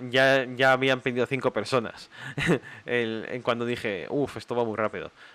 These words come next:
Entonces, eh, cuando el sexto pidió, dije, "Hasta aquí, ya está".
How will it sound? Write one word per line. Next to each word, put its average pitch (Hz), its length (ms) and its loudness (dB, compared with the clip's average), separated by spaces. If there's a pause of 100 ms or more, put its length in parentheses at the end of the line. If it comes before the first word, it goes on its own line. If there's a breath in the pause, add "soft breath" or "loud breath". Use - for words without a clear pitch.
(120)
Entonces, 113 360 -2 (440 loud breath)
eh, 113 260 -2
cuando 113 320 0
el 110 180 0
sexto - 380 -2
pidió, 139 220 0
dije, 113 260 -2
"Hasta 101 160 -4
aquí, 110 140 -8 (240)
ya 110 40 -12
está". 90 220 -10